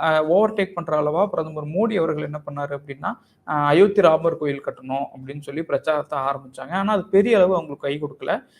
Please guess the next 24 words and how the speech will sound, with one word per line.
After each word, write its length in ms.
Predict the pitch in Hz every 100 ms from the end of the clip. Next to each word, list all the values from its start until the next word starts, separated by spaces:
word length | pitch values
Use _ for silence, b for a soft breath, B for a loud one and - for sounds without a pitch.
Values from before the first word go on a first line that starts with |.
| b
ஒரு 180 | 185 196
கட்டத்துல 240 | 220 254
அவர் 200 | 240 220
என்ன 220 | 180 196 220
பண்ணாரு 380 | 190 180 175
அப்படின்னா, 320 | 165 156 196 214
தான் 280 | 180 180 -
கடவுள், 460 | 147 208 262 240 -
கடவுளோட 500 | 180 262 247 196 -
குழந்தை 400 | 170 185 185 170
அப்படிங்கிற 240 | 151 156
அளவுக்கு 540 | 143 143 165 202 170 -
தன்னை 300 | 143 202 185
வந்து 200 | 170 190
முன்னிலைப்படுத்தினாரு. 840 | 156 165 185 156 - - 135 135 - b b -
முழுக்க 300 | 202 262 247
முழுக்க 260 | 220 226
இந்த 140 | 214 185
வெற்றி 320 | 170 170 202
என்பது 540 | 170 151 143 170 294 _ _ -
மோடியினுடைய 840 | 151 170 247 302 262 226 175 156
வெற்றி 400 | 143 143 156 156
அப்படின்னு, 680 | 135 139 160 190 185 151 151 b _ 156
அ, 360 | 143 139 135